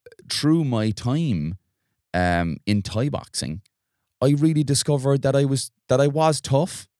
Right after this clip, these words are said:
I had toughness, and then I, when I, when I, when I lost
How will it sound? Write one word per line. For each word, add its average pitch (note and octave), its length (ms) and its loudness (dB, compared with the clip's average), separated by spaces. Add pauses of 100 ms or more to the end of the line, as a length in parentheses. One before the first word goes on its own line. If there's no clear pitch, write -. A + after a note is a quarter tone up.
(400)
I A#2 100 4
had C3 340 2
toughness, - 760 -2 (460)
and A#2+ 180 2
then B2 260 2 (120)
I, A#2+ 380 2 (380)
when A#2+ 320 -2
I, A2+ 300 -2
when A2+ 160 -2
I, G2+ 140 -2
when A2 160 -4
I G2 80 0
lost A#2 460 -4